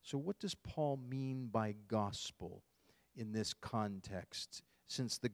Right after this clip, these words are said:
gospel clearly is bigger than him and the Philippians put together?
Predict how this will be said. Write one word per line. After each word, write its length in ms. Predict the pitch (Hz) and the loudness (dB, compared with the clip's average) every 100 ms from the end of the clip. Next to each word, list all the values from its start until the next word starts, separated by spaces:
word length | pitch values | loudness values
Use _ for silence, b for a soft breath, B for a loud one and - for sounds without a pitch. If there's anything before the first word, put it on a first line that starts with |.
| - | 2
gospel 580 | 131 135 - - 117 - | 2 4 0 -2 -4 -4
clearly 540 | - - 143 139 117 - - | -6 0 2 2 -2 -8 0
is 480 | 135 135 120 107 - - - | 4 4 2 -2 -8 -16 6
bigger 360 | 131 123 117 110 | 6 8 4 4
than 240 | 110 107 | 0 -2
him 480 | 101 113 120 101 101 b b b - | -4 -2 -2 -2 -8 b b b -4
and 320 | 135 139 135 | 0 2 6
the 100 | 120 | 4
Philippians 600 | - 107 104 - 101 98 | 4 -2 -4 -2 -4 -4
put 260 | - 113 - | -6 -8 -6
together? 520 | 98 98 101 92 82 | -6 -2 0 -2 -8